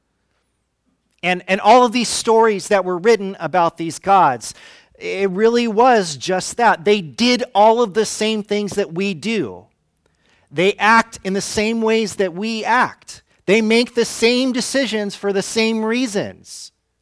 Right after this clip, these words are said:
They make the same mistakes in all of these things. They are glorified versions of us. Powerful, yes, but ultimately just a reflection of who we know we are. And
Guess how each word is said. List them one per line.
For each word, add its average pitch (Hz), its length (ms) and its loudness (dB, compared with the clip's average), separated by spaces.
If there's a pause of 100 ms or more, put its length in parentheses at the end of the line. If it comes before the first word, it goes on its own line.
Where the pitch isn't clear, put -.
(680)
They 180 140 0
make 226 240 0
the 202 80 0
same 247 380 -2
mistakes 247 480 0
in 196 100 -2
all 190 300 2
of 202 120 -2
these 208 220 -4
things. 185 380 -6
They 208 220 4
are 190 200 2
glorified 214 720 0
versions 175 600 -6
of 170 300 -4
us. 160 380 -2 (300)
Powerful, 214 640 6
yes, 196 360 2
but 202 200 -4
ultimately 208 520 -2
just 180 300 -4
a 214 40 -8
reflection 190 500 -4
of 151 120 -6
who 196 220 -6
we 175 260 -6
know 156 280 -4
we 151 280 -10
are. 123 540 -2 (1500)
And 226 260 2